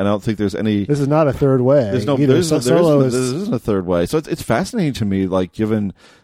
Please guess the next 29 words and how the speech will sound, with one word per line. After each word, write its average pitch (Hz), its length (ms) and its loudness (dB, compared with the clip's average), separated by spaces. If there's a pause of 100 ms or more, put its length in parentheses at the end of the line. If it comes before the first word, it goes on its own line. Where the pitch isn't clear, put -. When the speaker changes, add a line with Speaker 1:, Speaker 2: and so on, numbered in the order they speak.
(100)
Speaker 1:
I 107 40 -4
mean, 110 100 2
there's 107 160 0
no 104 160 2
bigger 127 260 -2
franchise 90 540 -4
than - 120 -20
Star 113 340 -4
Wars, 95 260 -2
but 90 120 -6
it's 87 160 -8
fascinating 113 440 -6
to - 120 -12
me 87 260 -6 (380)
what 98 260 -4
a 85 40 -6
quandary 92 600 -6
it 87 100 -4
is 87 320 -6
in 143 320 -4
now 69 320 -8
to, 90 320 -6
Speaker 2:
Well, 220 160 -2
Speaker 1:
uh, 208 40 -8
Speaker 2:
and 208 120 0
I 220 100 0
also 208 220 0
think, 196 260 -4
<sighs> - 40 -14